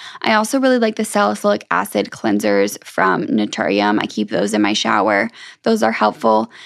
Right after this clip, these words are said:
And whenever you're using any of these products, you want to work them into the skin that you are having the issue. Let it sit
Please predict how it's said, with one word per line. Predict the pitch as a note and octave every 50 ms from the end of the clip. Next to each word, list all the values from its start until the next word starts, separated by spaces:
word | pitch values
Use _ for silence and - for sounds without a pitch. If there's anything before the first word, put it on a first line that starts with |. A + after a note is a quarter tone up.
| - -
And | - - A#3+
whenever | B3 - - B3+ D4+ E4
you're | D4+ D4 C#4+ C4
using | A3 G#3+ G#3 G3+ G#3 G#3 - -
any | G#3 G3+ G3
of | G3+ G3+
these | G#3+ G#3 -
products, | - - G#3+ G#3+ G#3+ G#3+ G#3+ - -
you | G#3+ G#3
want | G3+ G#3 G#3+ - -
to | - - - A#3+ A#3+ A#3 A3+ A3 - - -
work | G#3+ G3+ G#3 G#3
them | - C4+ C#4+ C#4+
into | B3+ A3+ A#3 A#3 - A#3+
the | B3+ C4
skin | C4 - - F#3+ F#3+ F#3+ G#3+
that | A3 - - -
you | A3 G#3 - - G3+
are | - - G#3+
having | - E3+ E3+ - A3+ A#3
the | B3+ -
issue. | - A3+ - - A3 A3+ A#3+ A#3+ - - - - - - - _
Let | - A#3+ C4 D#4
it | G4+ G#4 G4+ -
sit | - - - - G3+ G3 A#3 A#3 - -